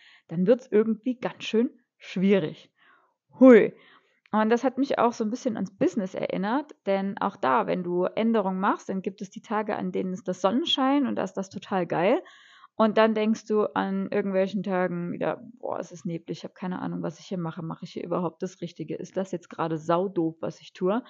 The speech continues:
Ähm, was werden da die anderen denken? Wer beobachtet mich?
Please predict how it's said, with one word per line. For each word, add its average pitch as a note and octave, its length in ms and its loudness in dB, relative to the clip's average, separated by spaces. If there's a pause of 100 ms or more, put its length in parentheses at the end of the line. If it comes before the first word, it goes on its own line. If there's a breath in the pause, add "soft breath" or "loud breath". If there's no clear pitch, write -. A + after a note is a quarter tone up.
(540 loud breath)
Ähm, F#3+ 260 0
was G#3 160 2
werden G3 160 -2
da F#3+ 100 4
die F3 140 -2
anderen E3+ 320 -4
denken? E3 560 -6
Wer F#3+ 160 2
beobachtet F3 800 -2
mich? E3+ 360 -4